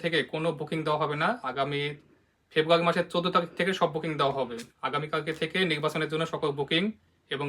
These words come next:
ডেলিভারি বন্ধ থাকবে। আমি আপনাদেরকে এই যে ফ্রেশ, দুঃখিত, যে আপনার সোয়া মিল্কটা আছে, তিলের সোয়া মিল্কটা আছে, এই সোয়া মিল্কটা ফার্স্টে দেখাই। এটা হচ্ছে তিলের সোয়া মিল্ক। এই যে তিল সোয়া মিল্ক এটা, এটা দানাটা আমি আপনাদেরকে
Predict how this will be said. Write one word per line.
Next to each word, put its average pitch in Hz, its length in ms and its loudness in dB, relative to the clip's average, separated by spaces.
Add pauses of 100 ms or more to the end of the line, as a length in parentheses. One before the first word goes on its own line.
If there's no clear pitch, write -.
ডেলিভারি 156 420 2
বন্ধ 139 120 0 (100)
থাকবে। 120 240 -4 (480)
আমি 139 160 -2 (100)
আপনাদেরকে 160 420 -2 (260)
এই 139 100 2 (100)
যে 147 80 0 (340)
ফ্রেশ, 170 280 4 (1120)
দুঃখিত, 156 300 -4 (280)
যে 147 60 4 (120)
আপনার 151 220 -2
সোয়া 165 180 2
মিল্কটা 165 240 -2
আছে, 160 180 -4
তিলের 175 260 -2
সোয়া 160 180 -2
মিল্কটা 160 260 -4
আছে, 156 140 -2 (120)
এই 160 120 -2
সোয়া 165 140 2
মিল্কটা 160 280 -2
ফার্স্টে 156 300 -4
দেখাই। 143 220 0 (600)
এটা 147 160 -2
হচ্ছে 160 200 -6 (100)
তিলের 180 260 2
সোয়া 165 220 4
মিল্ক। 120 160 -4 (180)
এই 147 100 0
যে 156 60 -2 (100)
তিল 165 220 -2
সোয়া 151 200 2
মিল্ক 151 200 0
এটা, 143 140 -2 (520)
এটা 147 120 0 (100)
দানাটা 160 360 0
আমি 160 140 -4
আপনাদেরকে 151 340 -8